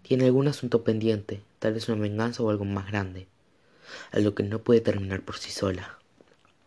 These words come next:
"¿Y se lo necesita por la misma razón que nosotros?", preguntó Connor.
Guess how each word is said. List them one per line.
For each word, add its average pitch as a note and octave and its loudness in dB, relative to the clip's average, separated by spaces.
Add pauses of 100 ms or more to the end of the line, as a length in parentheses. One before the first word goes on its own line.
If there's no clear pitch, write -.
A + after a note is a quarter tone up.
(2000)
"¿Y C3 -8
se - -4
lo C#3 -6
necesita C#3+ 0
por A#2 0
la A2+ 0
misma A#2 -2
razón G#2+ -4
que G#2 -6
nosotros?", A#2 -2 (880)
preguntó F#2+ -4
Connor. F#2 -4